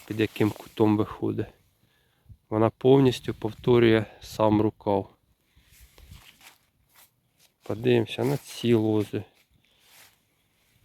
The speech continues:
Ви бачите, під яким кутом. А тут вже навіть трошки лоза пішла в сторону. Але я її обріжу на,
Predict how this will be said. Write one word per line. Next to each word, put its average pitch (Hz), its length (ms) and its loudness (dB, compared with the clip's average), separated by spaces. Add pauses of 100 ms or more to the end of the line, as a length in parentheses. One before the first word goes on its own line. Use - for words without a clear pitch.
(580)
Ви 120 100 -4
бачите, 110 580 -2
під 113 160 -10
яким 110 320 -4
кутом. 113 520 -2
А 113 60 -2
тут - 200 -4
вже 107 340 -4 (520)
навіть 107 360 -4 (500)
трошки - 380 -6
лоза 107 300 2
пішла - 380 -6
в 104 60 -10
сторону. 104 580 -2 (760)
Але 110 220 4
я 110 60 8
її 107 260 4
обріжу 107 420 2
на, 101 180 0